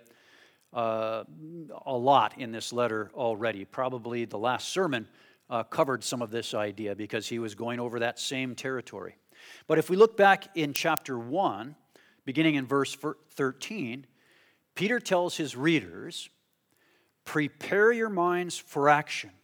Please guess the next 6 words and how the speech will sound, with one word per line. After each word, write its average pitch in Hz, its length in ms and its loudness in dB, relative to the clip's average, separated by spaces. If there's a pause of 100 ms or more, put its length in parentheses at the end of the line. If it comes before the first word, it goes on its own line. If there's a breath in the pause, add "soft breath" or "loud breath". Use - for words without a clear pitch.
(1080 soft breath)
Be 156 180 2
sober-minded. 175 1080 2 (400 soft breath)
Fix - 560 2
your 202 180 -2
hope 170 420 0
completely 147 1040 -4